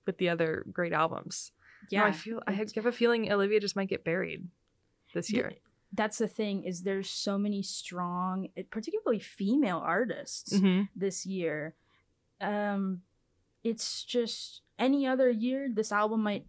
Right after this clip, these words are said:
Speaker 2: sweep it, you know,
Speaker 1: Mm-hmm.
Speaker 2: easily. But coming in with Midnight's Taylor Swift, I, it, it's, it's Taylor Swift again.
Speaker 1: Right.
Speaker 2: So, like, what, what is anyone else supposed to do?
Speaker 1: Mm-hmm.
Speaker 2: I, I don't know.
Speaker 1: Yeah.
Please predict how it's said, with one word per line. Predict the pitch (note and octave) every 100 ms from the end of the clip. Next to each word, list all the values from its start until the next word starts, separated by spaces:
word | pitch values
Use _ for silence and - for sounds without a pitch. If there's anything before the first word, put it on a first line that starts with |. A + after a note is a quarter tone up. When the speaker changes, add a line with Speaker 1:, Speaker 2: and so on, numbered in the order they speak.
| -
Speaker 2:
sweep | - B3 C4
it, | D#3+ - F#3+
you |
know, | F#3+ F#3
Speaker 1:
Mm-hmm. | F#3
Speaker 2:
easily. | A3 G#3 - - - _ - _ _
But | G3+ G3 - _ _ _ _ _ _ _ -
coming | - A3 A#3+ A3+
in | A3+
with | G#3 F3+
Midnight's | G3+ D#4+ F4 C#4+ -
Taylor | A#3+ B3+ C4+
Swift, | - C#4 F#4 E4+ - - - C#4+
I, |
it, | - C4+
it's, | C4 C4 -
it's | C4+ -
Taylor | C#4+ D#4 D4
Swift | - D#4 F4+
again. | D#4+ E4 F#3+ E3+
Speaker 1:
Right. | F3 D#3 - _ _ -
Speaker 2:
So, | - D4+
like, | C#4 C#4+ B3 -
what, | G#3 D4 B3
what | A3+ E4+
is | C#4+
anyone | D4 C#4 C4+
else | B3+
supposed | - B3 B3
to |
do? | A3 F#4 - _ -
Speaker 1:
Mm-hmm. | G3+ F#3 F3+ F3+ _ _ - -
Speaker 2:
I, | A#3 G#3 G3+ -
I | G3+ - - - - -
don't | G#3+ C#4
know. | A4+ - - _ _ -
Speaker 1:
Yeah. | E3